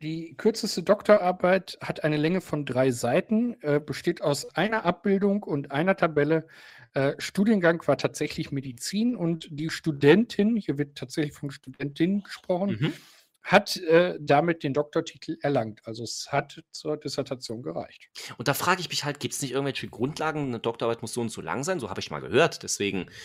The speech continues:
Speaker 2: bin ich da etwas drüber gestolpert, über diese Aussage.
Speaker 1: Ich bin da auch immer der Meinung gewesen, aber, ähm, es scheint so, dass es nicht so sein muss.
Speaker 2: Oder eine spezielle Ausnahme, weil man da über das Thema, ich würde ja auch gerne das Thema gerne mal wissen, was so die Doktorarbeit da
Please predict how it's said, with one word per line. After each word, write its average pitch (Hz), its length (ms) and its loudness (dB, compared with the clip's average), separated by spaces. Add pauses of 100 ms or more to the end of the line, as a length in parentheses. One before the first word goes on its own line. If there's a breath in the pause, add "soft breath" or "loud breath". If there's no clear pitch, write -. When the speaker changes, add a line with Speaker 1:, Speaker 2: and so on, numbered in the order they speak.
(240 loud breath)
Speaker 2:
bin 101 80 -6
ich - 40 -6
da 104 80 0
etwas - 400 -4 (180)
drüber 98 200 -2
gestolpert, 135 480 4
über 95 120 -6
diese 107 200 -10
Aussage. - 520 -6 (640 soft breath)
Speaker 1:
Ich - 120 -20 (160)
bin 131 180 2
da 139 140 4
auch 170 160 6
immer 160 160 6
der 127 100 4
Meinung 123 320 2
gewesen, 123 480 0
aber, 123 460 -2
ähm, 123 360 -2
es - 300 -8
scheint 120 500 -6
so, 180 220 -2
dass 180 160 0
es 185 160 -4
nicht 262 300 2
so 131 100 2
sein 104 400 -2
muss. 107 460 -8
Speaker 2:
Oder 139 180 6
eine 110 140 2
spezielle 92 360 -2
Ausnahme, 110 800 0
weil 98 180 2
man 95 160 -4
da 98 60 -6
über 104 140 -4
das - 180 -6
Thema, 101 300 0
ich - 160 -6
würde 175 140 6
ja 143 40 6
auch 120 60 2
gerne 131 140 6
das - 100 -4
Thema 113 240 2
gerne 82 180 2
mal - 80 -8
wissen, - 240 -4
was 82 160 -2
so 92 160 -4
die 98 140 -8
Doktorarbeit 95 440 -2
da 80 220 2